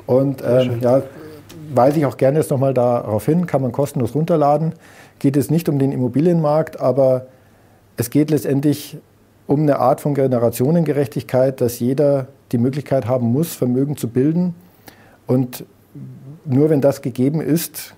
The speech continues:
Speaker 1: äh, lassen sich auch diese Exzesse und diese Ungleichgewichte lösen,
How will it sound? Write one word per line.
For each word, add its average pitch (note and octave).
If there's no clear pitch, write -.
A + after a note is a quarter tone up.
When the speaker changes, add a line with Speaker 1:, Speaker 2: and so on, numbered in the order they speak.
Speaker 1:
äh, C#3+
lassen C3+
sich D3
auch C3
diese B2
Exzesse D#3
und B2+
diese A#2+
Ungleichgewichte C#3
lösen, D3